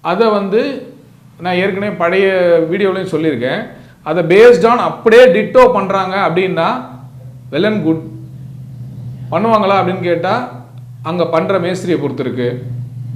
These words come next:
அதே மாதிரி நான் ஒரு ஸ்கொயர் ஃபீட்டுக்கு வந்து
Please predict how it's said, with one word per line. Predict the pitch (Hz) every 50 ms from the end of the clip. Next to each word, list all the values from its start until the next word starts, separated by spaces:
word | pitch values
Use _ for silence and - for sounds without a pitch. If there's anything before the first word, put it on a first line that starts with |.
| - - - - - -
அதே | 151 160 208 220
மாதிரி | 214 208 214 220 202
நான் | 185 180 175 170 165 160 151 143 143 135 143 151
ஒரு | 175 190 190 180
ஸ்கொயர் | - - - 202 208 240 262 - -
ஃபீட்டுக்கு | 240 226 214 175 208 180 180 180 175 170
வந்து | 170 170 180 208